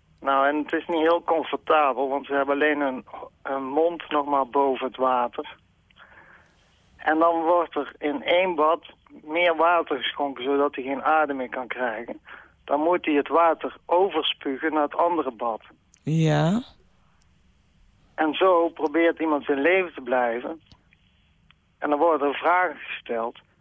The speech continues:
Speaker 1: En die andere man, die krijgt het dan ook moeilijker.
Speaker 2: Ja.
Speaker 1: Dus die probeert dat ook weer over te spugen.
Speaker 2: Ja.
Speaker 1: Nou, en, en,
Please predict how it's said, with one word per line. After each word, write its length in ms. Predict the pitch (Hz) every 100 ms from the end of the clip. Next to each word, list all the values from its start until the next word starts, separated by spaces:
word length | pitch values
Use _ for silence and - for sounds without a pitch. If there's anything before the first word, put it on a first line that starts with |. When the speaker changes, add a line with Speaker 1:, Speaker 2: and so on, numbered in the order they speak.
| - _ _ -
Speaker 1:
En 260 | - 151
die 140 | - -
andere 420 | 185 185 165 143
man, 380 | 135 131 123 151
die 120 | 156
krijgt 280 | 147 151 143
het 100 | 131
dan 200 | 143 -
ook 220 | 165 165
moeilijker. 640 | 151 131 117 117 143 - _ - -
Speaker 2:
Ja. 220 | - 202
Speaker 1:
Dus 80 | 165
die 200 | 175 -
probeert 380 | - 151 170 170
dat 180 | 151 -
ook 240 | 160 180
weer 180 | 175 165
over 300 | 156 156 135
te 120 | 123 -
spugen. 520 | - 135 120 - - _ _ _
Speaker 2:
Ja. 500 | - 202 160 151 190 - _ _ _ _ _ _ _ _ _ _
Speaker 1:
Nou, 280 | 165 165 147
en, 200 | 156 123 -
en, 440 | 165 147 123 117